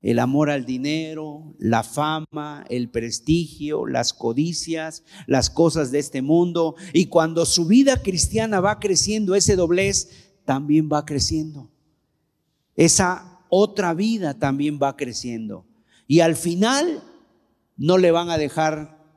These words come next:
fruto espiritual. La pregunta es, ¿cuál de las dos cosas va a vencer?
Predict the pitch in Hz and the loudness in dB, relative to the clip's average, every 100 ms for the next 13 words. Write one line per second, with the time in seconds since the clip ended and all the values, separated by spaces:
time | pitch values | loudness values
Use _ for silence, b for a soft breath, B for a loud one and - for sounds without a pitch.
0 | _ - - 170 165 151 - 139 127 123 | _ -4 4 4 4 2 0 -2 -2 -2
1 | 123 110 107 - _ _ _ _ _ - | -4 -4 -6 -14 _ _ _ _ _ -10
2 | - 156 170 160 190 196 175 185 196 - | -2 -2 2 2 2 0 -2 -4 -6 -12
3 | - _ _ _ _ _ _ _ _ 180 | -14 _ _ _ _ _ _ _ _ 0
4 | 208 190 165 147 160 190 - 196 - 160 | 2 2 2 0 0 -2 0 0 2 0
5 | 160 180 175 147 - 190 | -2 -4 -6 -6 -6 -6